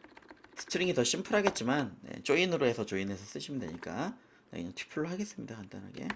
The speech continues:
네, 어, 삼팔. 첫 번째 답은 삼팔이었는데 맞게 나온 것 같습니다. 제출 한번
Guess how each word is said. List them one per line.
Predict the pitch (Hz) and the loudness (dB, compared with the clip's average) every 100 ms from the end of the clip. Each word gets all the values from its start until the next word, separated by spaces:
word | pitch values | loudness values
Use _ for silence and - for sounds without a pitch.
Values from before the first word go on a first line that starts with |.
| - - - _ _ _ _ _ _ _ _ | -10 -20 -20 _ _ _ _ _ _ _ _
네, | 98 87 71 - | 4 4 2 -12
어, | 69 | -14
삼팔. | - 147 - 147 95 - | -8 -8 0 2 2 -4
첫 | - | -10
번째 | 143 127 | -8 -4
답은 | 92 95 | -4 -6
삼팔이었는데 | 117 143 156 110 92 95 - | -8 -8 -4 -4 -4 -6 -8
맞게 | 78 - | -8 -6
나온 | 85 67 78 | -6 -6 -8
것 | 90 | -10
같습니다. | - - 69 - | -12 -14 -14 -12
제출 | - 80 - | -10 -6 -4
한번 | 82 78 80 104 190 | -4 -6 -2 -2 -2